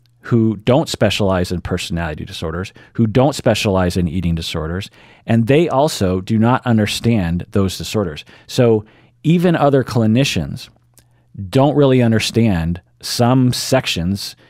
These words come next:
if not many sections in the D S M, and that's fine, that's normal. So for lay people to think that they would just understand something. Now, if you have the disorder or you had a brother or a spouse with the disorder, then you probably have a good bead on that, on that particular disorder,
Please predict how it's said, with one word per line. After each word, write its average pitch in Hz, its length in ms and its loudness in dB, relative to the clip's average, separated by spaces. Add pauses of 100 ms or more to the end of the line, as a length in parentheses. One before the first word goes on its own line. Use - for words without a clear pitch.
(160)
if - 180 -10
not 104 300 0 (100)
many 110 320 2
sections 85 500 -6
in 92 80 -4
the 92 80 -4
D 95 160 -4
S 107 160 -4
M, 143 140 2
and 110 100 4
that's 127 200 0
fine, 139 260 0
that's 92 180 -2
normal. 101 440 0 (680)
So 123 280 2
for 117 180 2
lay 131 260 4
people 151 340 2
to 110 120 2
think 104 400 0
that 98 200 0
they 110 160 2
would 113 240 2
just 104 280 0
understand 104 560 0
something. 85 320 -6
Now, 123 340 0 (420)
if 123 200 -2
you 165 140 4
have 160 420 0
the 175 100 2
disorder 156 540 0
or 101 160 -2
you 104 180 0
had 117 380 2
a 98 100 2
brother 117 680 2
or 90 240 0
a 90 60 -4
spouse 123 640 -2
with 123 140 -4
the 123 80 2
disorder, 120 540 2 (560)
then 151 140 4
you 180 140 4
probably 185 480 2
have 143 160 2
a 135 60 2
good 120 280 2
bead 127 280 2
on 101 160 2
that, 107 160 0
on 107 160 2
that 107 200 2
particular 101 460 0
disorder, 101 520 -4